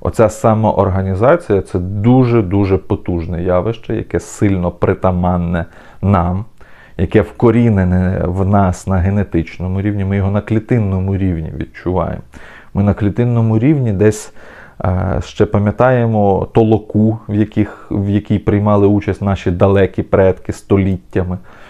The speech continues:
коли всі разом могли там допомагати комусь після пожежі, виконували якісь суспільні роботи, там ще щось, ще щось, але робили це все разом. Хтось будує,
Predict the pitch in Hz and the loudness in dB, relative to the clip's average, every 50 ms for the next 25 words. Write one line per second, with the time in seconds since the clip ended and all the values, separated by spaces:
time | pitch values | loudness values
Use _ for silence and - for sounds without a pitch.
0 | - - - - - 101 101 101 90 - - 104 98 98 101 90 104 113 113 104 | -20 -20 -8 -2 2 4 4 4 2 2 2 2 4 4 4 4 4 2 2 2
1 | 98 92 90 90 92 92 - - 90 85 90 92 101 - - 98 98 95 95 92 | 0 0 0 0 0 -2 -2 -2 -2 -2 0 0 0 0 0 -2 0 0 0 0
2 | 98 98 95 - 87 - - 90 85 80 - - - - 87 - - 92 87 - | 0 -2 -2 -4 -6 -6 -4 -4 -4 -6 -8 -10 -10 -10 -10 -6 -4 -4 -4 -2
3 | - 87 87 92 110 120 127 110 101 95 80 82 - - 87 87 85 82 80 82 | -2 -2 0 2 2 2 2 2 0 -2 -2 -4 -6 -4 -6 -4 -4 -4 -6 -6
4 | 82 80 78 - - - - - - - 95 - - - 120 117 120 117 110 110 | -6 -6 -6 -8 -10 -12 -14 -12 -10 -10 -10 -10 -4 0 0 2 2 0 0 0
5 | 104 98 98 95 92 98 95 - - 90 - - - - - - - - - - | 2 2 2 2 2 0 0 0 -4 -12 -12 -14 -20 -20 -20 -20 -20 -10 -6 -4
6 | 92 90 - - 110 104 101 - - - 90 - - - 92 90 90 - - - | -4 -4 0 2 2 2 2 0 -4 -8 -8 -4 0 2 2 2 2 -2 -10 -10
7 | - - 98 92 95 92 92 90 87 101 98 95 90 - - 92 85 - - 87 | -6 -4 0 0 2 2 2 2 2 2 2 2 0 0 0 -2 -2 -2 -2 -2
8 | 87 85 80 82 78 - - - - - - - 101 90 82 82 87 90 87 101 | 2 2 2 2 0 -2 -6 -12 -16 -6 -2 0 0 0 0 -2 -2 -2 0 2
9 | 120 139 143 120 117 110 | 4 4 4 4 4 2